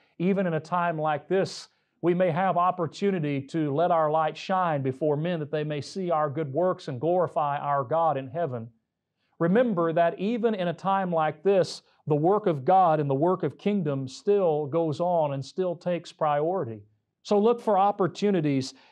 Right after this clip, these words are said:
in order to further the cause of Jesus Christ. But most importantly and finally, remember God and remember His character and remember the fact, as Jeremiah said, that we have hope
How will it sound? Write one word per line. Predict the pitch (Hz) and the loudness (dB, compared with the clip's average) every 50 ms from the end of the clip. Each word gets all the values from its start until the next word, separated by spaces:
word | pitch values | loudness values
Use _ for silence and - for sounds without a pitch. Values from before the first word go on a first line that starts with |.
| _ | _
in | - 160 165 | 0 2 2
order | 170 185 196 180 165 151 | 4 4 4 4 4 2
to | 151 - - 175 165 156 151 147 143 139 135 131 131 131 139 139 139 - - - - - - - _ _ | 0 0 2 2 4 4 4 4 4 2 2 0 0 -2 -4 -6 -10 -12 -14 -14 -16 -18 -20 -20 _ _
further | _ - - 202 208 208 190 151 143 | _ -2 2 4 4 4 4 4 2
the | 123 131 | 0 0
cause | 127 - - 180 175 160 143 127 - 147 | -2 0 0 2 4 4 2 2 0 -4
of | 123 | -6
Jesus | 107 147 156 147 120 131 117 - | -4 -4 -4 -2 -4 -6 -10 -10
Christ. | - - 135 113 107 101 95 - - - - _ _ _ _ _ _ _ _ _ _ _ _ _ _ _ _ | -6 -2 -2 -2 -2 -4 -8 -12 -16 -18 -20 _ _ _ _ _ _ _ _ _ _ _ _ _ _ _ _
But | - 139 | -2 0
most | 139 156 170 202 202 208 - | 2 4 4 4 2 2 0
importantly | 220 202 180 - 160 147 139 135 127 127 135 131 | -2 -2 0 0 0 0 0 0 -2 -4 -4 -4
and | 123 120 120 | -4 -6 -8
finally, | - - 147 147 147 143 135 131 139 139 135 127 | -8 -6 -6 -6 -6 -6 -6 -6 -4 -4 -4 -6
remember | 120 123 117 123 127 123 117 120 | -8 -8 -8 -8 -8 -8 -8 -8
God | 101 104 110 104 95 95 95 95 95 - _ _ _ _ _ _ _ _ _ _ _ _ _ - | -8 -6 -8 -8 -8 -8 -12 -16 -18 -20 _ _ _ _ _ _ _ _ _ _ _ _ _ -4
and | 139 143 143 147 | -4 -2 -2 -2
remember | 139 143 147 156 180 190 185 170 185 185 180 175 175 170 170 175 - - | -2 0 0 0 0 0 0 0 0 2 2 2 2 2 0 -2 -4 -6
His | 139 151 156 143 147 | -4 -4 -4 -4 -4
character | - - - 135 120 104 98 104 - - - 135 147 - _ _ _ _ _ _ _ _ 147 | -8 -6 -6 -4 -4 -4 -6 -10 -14 -16 -16 -16 -18 -20 _ _ _ _ _ _ _ _ 0
and | 151 160 165 | 0 2 2
remember | 165 160 165 190 220 226 220 240 233 | 2 2 4 2 4 4 4 4 4
the | 233 208 | 2 2
fact, | 226 - 160 151 151 156 160 170 | 2 2 2 4 2 2 0 -2
as | 147 107 | -4 -4
Jeremiah | 107 107 156 180 190 190 180 185 190 208 240 254 214 156 | -2 0 2 2 4 4 4 2 2 2 2 2 2 2
said, | - - - 143 123 113 110 110 117 131 127 - _ _ _ _ _ _ _ _ _ _ _ _ _ _ _ _ _ _ - | 0 0 0 0 2 2 0 0 -2 -6 -8 -12 _ _ _ _ _ _ _ _ _ _ _ _ _ _ _ _ _ _ -2
that | 135 131 127 | 0 0 0
we | 123 156 180 160 | 2 2 2 2
have | 123 160 180 165 147 | 2 0 0 0 -2
hope | 127 131 185 196 165 156 - - | 0 0 0 0 0 -2 -6 -14